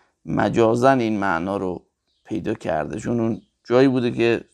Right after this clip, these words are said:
چاله‌ای می‌کندن، درش تخلی می‌کردند. خود اون معنا رفته رفته در این معنی هم استعمال شد. فروج هم به معنی فرج، در واقع یعنی آلت مادینگان،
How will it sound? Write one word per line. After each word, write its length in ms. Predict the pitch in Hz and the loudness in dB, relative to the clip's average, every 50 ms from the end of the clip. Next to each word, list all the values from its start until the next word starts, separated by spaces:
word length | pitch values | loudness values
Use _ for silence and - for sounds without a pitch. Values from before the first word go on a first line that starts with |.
| _ | _
چاله‌ای 360 | _ - - 98 104 113 117 127 | _ -8 -4 -2 0 0 2 2
می‌کندن، 520 | 131 123 123 123 117 117 120 120 123 127 | 0 0 0 0 0 2 4 4 2 4
درش 420 | - 95 101 113 123 127 - - - _ | 2 2 2 0 -2 -4 -8 -12 -18 _
تخلی 540 | - 110 98 - - 104 107 101 104 117 110 | -12 -12 -2 0 0 2 2 0 0 -2 -2
می‌کردند. 840 | 107 107 123 120 117 113 113 113 - - 135 143 160 190 185 - _ _ _ _ _ _ - - _ _ _ _ | -2 -2 -4 -4 -4 -4 -2 0 2 4 4 4 4 2 0 -4 _ _ _ _ _ _ -20 -20 _ _ _ _
خود 260 | _ - - 165 170 | _ 0 2 4 6
اون 160 | 175 175 170 | 6 6 6
معنا 300 | 160 143 131 131 147 156 | 6 4 4 4 4 4
رفته 360 | 156 139 123 117 123 - - | 6 6 6 4 2 0 -2
رفته 340 | 110 117 110 113 - - 135 | 0 0 0 0 -2 -6 -4
در 160 | 135 139 120 | 0 2 2
این 280 | 110 117 131 139 139 113 - _ _ _ _ _ _ _ _ | 2 2 -2 -4 -8 -12 -14 _ _ _ _ _ _ _ _
معنی 380 | - - 85 67 76 98 120 120 | -6 -4 -4 -4 -4 -2 0 0
هم 180 | 120 123 117 | 2 2 0
استعمال 600 | - - - - - 80 71 87 107 110 92 64 | -2 -6 -10 -8 -8 -6 -4 -2 0 0 0 0
شد. 220 | 60 - - - - _ _ _ _ _ _ _ _ _ _ _ _ _ _ _ _ | -2 -8 -16 -20 -20 _ _ _ _ _ _ _ _ _ _ _ _ _ _ _ _
فروج 380 | - - 131 135 160 175 175 180 | -6 -2 2 4 4 4 6 4
هم 280 | 175 170 160 147 135 | 4 4 4 2 0
به 200 | - - - 120 | -4 -6 -8 -6
معنی 600 | 110 110 113 113 113 117 117 120 123 120 120 113 | -4 -2 -2 0 0 -2 -2 -2 -2 -2 -2 -4
فرج، 680 | 107 - - - 120 123 131 131 131 - - - - - _ _ _ _ | -6 -6 0 4 6 8 8 6 4 2 -4 -12 -20 -20 _ _ _ _
در 140 | - - 107 | -14 -12 -10
واقع 380 | 107 104 110 98 107 110 113 - | -10 -8 -8 -6 -6 -6 -6 -8
یعنی 380 | - 104 110 110 113 - - - _ _ _ | -8 -10 -10 -10 -10 -12 -14 -20 _ _ _
آلت 600 | - - 98 101 104 104 - - 104 98 104 107 - - _ _ _ _ _ _ _ _ _ _ _ _ | -8 -6 -2 -2 -2 -2 -2 -4 -8 -8 -8 -8 -10 -16 _ _ _ _ _ _ _ _ _ _ _ _
مادینگان، 1160 | - 110 110 110 110 107 101 107 110 110 107 120 120 120 113 123 135 151 170 190 196 - - | -2 2 4 4 4 2 0 -2 -2 0 0 -2 0 4 6 6 6 6 6 4 2 -2 -6